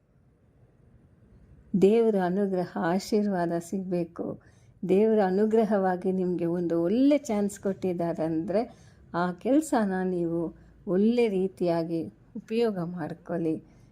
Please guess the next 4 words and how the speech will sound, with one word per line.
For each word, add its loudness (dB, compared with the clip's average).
ನಾಲಿಗೆ 2
ಶುದ್ಧವಾಗಿ -2
ಇರಲಿ, -4
ಮಾತಲ್ಲ, -4